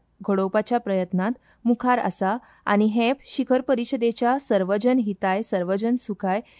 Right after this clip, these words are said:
ह्या मथाळ्यातूच प्रतिबिंबीत जाता अशें म्हणलें. भौशीक कल्याण, सुलभता आनी जागतीक सहकार्य हे एआयच्या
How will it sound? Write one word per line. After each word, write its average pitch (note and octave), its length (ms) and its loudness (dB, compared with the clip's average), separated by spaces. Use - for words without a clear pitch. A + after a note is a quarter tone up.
ह्या A3 80 4
मथाळ्यातूच A3+ 680 0
प्रतिबिंबीत F#3+ 600 0
जाता G3 380 -2
अशें G#3+ 200 -2
म्हणलें. F3+ 400 -2
भौशीक B3 480 6
कल्याण, C4+ 520 0
सुलभता G3 600 -2
आनी G3 300 -2
जागतीक G3 480 -4
सहकार्य F#3+ 640 -4
हे A#3+ 100 0
एआयच्या A3 640 0